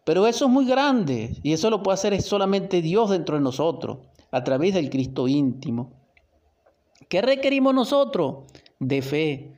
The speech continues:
Pero para tener fe necesitamos destruir dentro de nosotros la creencia, la duda,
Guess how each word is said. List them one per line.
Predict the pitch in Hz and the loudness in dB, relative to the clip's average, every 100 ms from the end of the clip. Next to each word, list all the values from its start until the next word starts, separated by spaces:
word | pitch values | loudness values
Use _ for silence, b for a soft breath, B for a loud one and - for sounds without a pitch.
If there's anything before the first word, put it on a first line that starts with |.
| B B B B B | B B B B B
Pero | 143 165 | 0 0
para | 165 175 165 160 - - _ _ _ _ _ _ _ _ - | 2 2 2 0 -6 -16 _ _ _ _ _ _ _ _ -4
tener | 156 175 269 | 0 2 0
fe | 262 247 269 269 - | 0 0 0 -2 -4
necesitamos | - 208 202 214 233 233 208 160 185 202 - - b b b b b b _ _ _ _ _ _ _ | -4 -2 0 0 -2 -2 -2 0 0 -4 -10 -20 b b b b b b _ _ _ _ _ _ _
destruir | - 147 185 185 185 226 | -4 0 0 2 2 2
dentro | 240 262 - 254 | 2 0 0 0
de | |
nosotros | 247 247 247 202 170 208 202 - _ b b b | 2 0 0 0 0 -2 -2 -8 _ b b b
la | - 170 185 | -2 0 0
creencia, | 190 208 220 254 262 208 - 117 101 127 _ _ _ _ _ _ _ _ _ _ _ _ _ - | 0 0 2 2 2 0 -2 -4 -6 -10 _ _ _ _ _ _ _ _ _ _ _ _ _ -6
la | 156 190 | 0 2
duda, | 220 262 254 175 110 117 | 4 4 4 2 -2 -6